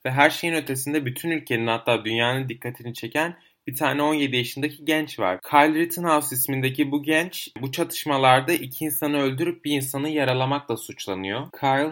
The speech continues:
basına verdiği açıklamasında bunun kendisinin görevi olduğunu söyledi. Trump ise çocuğu adeta korudu. Beyaz Saray'da yaptığı açıklamada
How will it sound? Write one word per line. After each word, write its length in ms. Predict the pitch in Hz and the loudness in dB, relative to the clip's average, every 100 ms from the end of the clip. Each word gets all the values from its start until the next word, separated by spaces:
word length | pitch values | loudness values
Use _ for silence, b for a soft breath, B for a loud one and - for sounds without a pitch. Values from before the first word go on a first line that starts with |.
| 160 | -6
basına 460 | 127 127 - 147 151 | -4 -2 0 0 2
verdiği 340 | 147 127 127 | 2 2 0
açıklamasında 1040 | 131 - - 107 110 - 113 113 139 156 - | -2 -4 -6 -4 -4 -4 -2 0 0 0 -4
bunun 360 | 110 123 143 147 | -2 0 0 0
kendisinin 600 | 135 117 123 147 165 143 | -2 -2 -2 -4 -2 0
görevi 320 | 123 127 135 | 2 2 4
olduğunu 460 | 147 127 101 95 | 2 2 -2 -4
söyledi. 640 | 90 - 92 87 85 92 92 | -6 -4 -2 -2 -4 -8 -10
Trump 380 | - 139 151 156 | -6 -2 -2 -4
ise 540 | - 175 175 180 135 - | -6 -2 0 -2 -4 -4
çocuğu 400 | 131 127 151 139 | -2 2 4 6
adeta 540 | 151 131 120 151 151 | 6 4 0 0 0
korudu. 480 | - 131 120 110 98 127 | 0 -2 0 -2 0 2
Beyaz 280 | 127 143 | 2 0
Saray'da 340 | - 147 143 147 | 0 0 0 2
yaptığı 360 | 151 143 - | 0 -2 -4
açıklamada 840 | 147 147 - 143 131 113 131 160 | -6 -6 -6 -4 -4 0 0 0